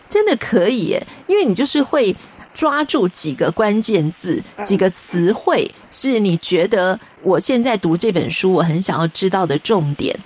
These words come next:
Speaker 2: 嗯。
Speaker 1: 那你真的这些对你有用的这些词汇，就会进入到我们的脑海里。
Speaker 2: 嗯。
Speaker 1: 也许呢，我们第一次读的时候，你不知道，你已经注意到它了。
Speaker 2: 嗯。
Speaker 1: 可是你第二次在读的时候，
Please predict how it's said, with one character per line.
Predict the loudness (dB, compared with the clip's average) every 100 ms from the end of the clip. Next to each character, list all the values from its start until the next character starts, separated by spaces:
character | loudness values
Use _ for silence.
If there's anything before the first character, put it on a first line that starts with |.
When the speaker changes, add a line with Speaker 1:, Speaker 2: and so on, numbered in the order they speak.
| -8
Speaker 2:
嗯。 | -6 -2
Speaker 1:
那 | 0 0 -2 -6
你 | 0 0
真 | 2 0
的 | 2 0 -2
这 | 0 0
些 | 0 -2 0 0 -4 -4
对 | 0 2
你 | 2 2
有 | 2 2
用 | 2 2 2
的 | 0
这 | 0
些 | 0 0
词 | -2 -2 -2
汇， | 0 -2 -2 -8
就 | -2 2
会 | 2
进 | 2 2 0
入 | 2 2 2 -2
到 | -2 2
我 | 2
们 | 2
的 | 2 2
脑 | 2 2 -2
海 | -2 -4
里。 | -2 -2 -4 -8 -10
Speaker 2:
嗯。 | -4 2
Speaker 1:
也 | 2
许 | 2 0
呢， | 2 2
我 | 2
们 | 2 0
第 | 0
一 | -2
次 | -2 -2
读 | 2 2
的 | 2
时 | 2
候， | 2 2
你 | 0
不 | 0
知 | -2 -2
道， | -2 -2 -4 -8 -4
你 | 0 2
已 |
经 | 2 0
注 | 2 2
意 | 2
到 | 0 0
它 | -2 -2
了。 | 0 -2 -4 -2
Speaker 2:
嗯。 |
Speaker 1:
可 | 0
是 | 2
你 | 2 0
第 | 0 0
二 | 0
次 | 0 -2
在 | 0
读 | 2 2
的 | 2 0
时 | 0
候， | -2 -2 -2